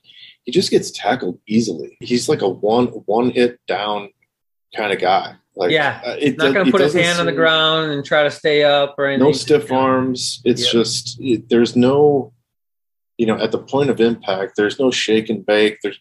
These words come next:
Speaker 1: there's no nothing really from him. It's just like, "Oh, I'm
Speaker 2: And he's
Speaker 1: tackled."
Speaker 2: tackled. Yeah.
Speaker 1: So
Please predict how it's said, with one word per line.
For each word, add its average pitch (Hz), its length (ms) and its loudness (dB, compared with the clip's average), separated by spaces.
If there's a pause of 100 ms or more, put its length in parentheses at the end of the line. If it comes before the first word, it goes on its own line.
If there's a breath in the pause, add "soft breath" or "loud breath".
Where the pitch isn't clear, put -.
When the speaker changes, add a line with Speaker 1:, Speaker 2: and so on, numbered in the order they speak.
Speaker 1:
there's 107 200 -2
no 131 180 2
nothing 104 520 -4
really 92 240 2
from - 220 -16
him. 90 200 -10
It's 95 140 -4
just - 240 -6
like, 90 160 -4
"Oh, 151 320 0 (800)
I'm 123 60 -10
Speaker 2:
And 139 360 -2
he's 113 120 -4
Speaker 1:
tackled." 104 60 -4
Speaker 2:
tackled. 113 400 -4 (260)
Yeah. 135 280 -2 (240)
Speaker 1:
So 98 600 -8